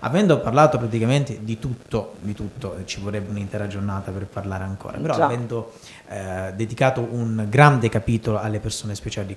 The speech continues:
Speaker 1: quali consigli ti senti di dare in conclusione a loro?
Speaker 2: Allora, eh, io onestamente consigli non mi sento in realtà di darne.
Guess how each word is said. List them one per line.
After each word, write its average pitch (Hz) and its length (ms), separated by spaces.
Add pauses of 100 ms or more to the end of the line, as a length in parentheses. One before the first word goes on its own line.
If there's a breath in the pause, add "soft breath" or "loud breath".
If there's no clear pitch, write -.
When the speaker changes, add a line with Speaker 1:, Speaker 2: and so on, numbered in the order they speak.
Speaker 1:
quali 180 560
consigli 131 500
ti 120 80
senti 120 300
di 113 80
dare 107 160
in 107 80
conclusione 107 580
a 110 160
loro? 87 300 (380)
Speaker 2:
Allora, 185 680
eh, 175 640 (680 loud breath)
io 220 500
onestamente 185 1080
consigli 165 1120 (360)
non 165 180
mi 160 180
sento 156 720
in 151 180
realtà 151 420
di 156 160
darne. 151 580